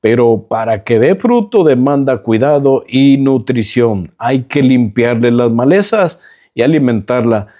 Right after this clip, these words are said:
adecuadamente. Ese principio también aplica a nosotros, que a veces nos desesperamos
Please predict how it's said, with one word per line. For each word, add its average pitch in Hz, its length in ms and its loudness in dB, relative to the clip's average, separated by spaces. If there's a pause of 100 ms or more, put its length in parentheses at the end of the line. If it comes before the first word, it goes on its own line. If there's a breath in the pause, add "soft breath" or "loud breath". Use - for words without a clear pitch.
(140 soft breath)
adecuadamente. 107 1040 -2 (340 soft breath)
Ese 190 240 0
principio 156 760 0 (220 soft breath)
también 131 340 0
aplica 135 380 -2
a - 20 0
nosotros, 120 640 -2
que 113 160 -2
a 110 80 2
veces 123 340 -2
nos 120 240 0
desesperamos 127 920 -2